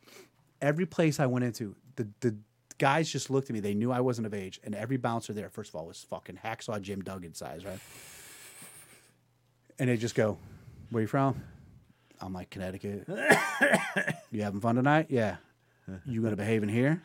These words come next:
Speaker 1: "Yeah. 'Cause if you don't, I'm gonna make sure you don't come back in here or anywhere else."
Speaker 2: <laughs> And you took them
Speaker 1: And, and then they go,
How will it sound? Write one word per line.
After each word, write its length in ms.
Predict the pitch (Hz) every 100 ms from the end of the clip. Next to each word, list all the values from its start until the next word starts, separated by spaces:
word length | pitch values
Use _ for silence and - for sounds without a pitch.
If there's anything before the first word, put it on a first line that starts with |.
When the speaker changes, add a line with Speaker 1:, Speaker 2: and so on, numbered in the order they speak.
| -
Speaker 1:
"Yeah. 280 | 117 104 90 - _ _ _ _
'Cause 160 | 107 98
if 100 | 101
you 80 |
don't, 240 | 87 127 143
I'm 100 | 98
gonna 140 | 101 101
make 180 | 101 -
sure 140 | 113
you 100 | 101
don't 180 | 101 -
come 160 | 104
back 220 | 98 101 117
in 100 | 113
here 200 | 127 107
or 80 |
anywhere 280 | 104 104 101
else." 300 | 131 143 117 113 - -
Speaker 2:
<laughs> 240 | 233 -
And 180 | 120 123
you 140 | 139
took 260 | 123 330 -
them 120 | 135
Speaker 1:
And, 140 | 165 156
and 160 | 156
then 80 | 160
they 100 |
go, 60 | 151